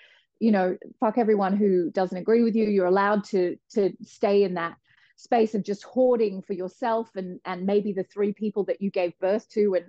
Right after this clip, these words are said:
the one you chose to marry, and everyone else can just, you know, that sense of, of disconnection from the mother, from the earth. Um, these are all symptoms of that, uh,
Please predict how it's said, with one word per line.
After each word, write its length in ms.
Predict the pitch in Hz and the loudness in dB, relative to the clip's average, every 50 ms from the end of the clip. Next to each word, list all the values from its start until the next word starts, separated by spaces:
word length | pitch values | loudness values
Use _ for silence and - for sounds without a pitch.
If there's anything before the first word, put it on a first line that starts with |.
| - - - | -10 -10 -8
the 80 | 202 | -6
one 200 | 185 196 202 202 | -4 -2 -2 -2
you 80 | 190 185 | -4 -4
chose 280 | - 208 190 185 185 _ | -4 -4 -4 -4 -6 _
to 80 | - | -8
marry, 260 | 196 196 196 196 196 185 | -6 -4 -4 -4 -4 -4
and 80 | 175 | -6
everyone 320 | 190 190 220 214 196 180 180 | -4 -2 -2 -2 -2 -4 -6
else 180 | 185 190 - | -8 -8 -10
can 160 | _ - 196 | _ -8 -8
just, 300 | 180 180 175 _ _ _ _ _ _ _ _ _ _ _ | -8 -8 -10 _ _ _ _ _ _ _ _ _ _ _
you 80 | - 240 | 0 2
know, 120 | 226 220 | 2 2
that 220 | 196 208 208 - - | 2 0 -2 -2 -4
sense 460 | - - 254 233 233 240 220 - - | -6 -2 0 2 2 0 0 -2 -2
of, 300 | 214 190 185 185 180 180 _ _ _ _ | 0 0 0 0 -2 -6 _ _ _ _
of 360 | 185 180 175 170 170 170 165 - _ - 202 | -2 0 0 0 -2 -4 -6 -10 _ -4 -2
disconnection 1040 | 233 254 240 - - - 208 190 190 202 202 - - - 214 190 175 165 170 180 - _ _ _ _ _ _ | 0 0 0 -2 -4 -4 -2 0 0 -2 -4 -4 -4 -4 -2 -2 -2 -4 -8 -10 -12 _ _ _ _ _ _
from 380 | - - - 208 185 180 165 165 | -8 -2 0 0 0 0 -2 -6
the 160 | - - 185 180 | -6 -6 -4 -2
mother, 560 | 175 190 214 226 262 269 247 247 247 - 196 - | 0 0 0 2 2 2 2 2 0 0 -2 -4
from 200 | - 180 165 165 | -4 -2 -2 -2
the 140 | 156 165 160 - | -2 -4 -2 0
earth. 400 | - 202 226 240 254 247 240 - _ - - - - | 2 2 4 4 2 2 0 -4 _ -20 -12 -8 -6
Um, 360 | 165 165 156 226 - - - - _ _ _ - 202 | -6 -4 -6 -8 -10 -10 -12 -16 _ _ _ -2 2
these 240 | 214 240 240 220 | 2 4 4 4
are 60 | 233 - | 2 2
all 220 | - 202 208 214 | 2 2 2 2
symptoms 540 | 196 - 233 226 240 240 240 220 202 185 - | 0 0 0 0 2 2 0 0 0 0 0
of 140 | 185 170 - | -2 -2 -2
that, 260 | 180 165 160 - - _ _ _ _ _ _ - | -2 -2 -2 -4 -8 _ _ _ _ _ _ -6
uh, 340 | 175 165 160 160 165 - | -4 -2 -2 -2 -4 -6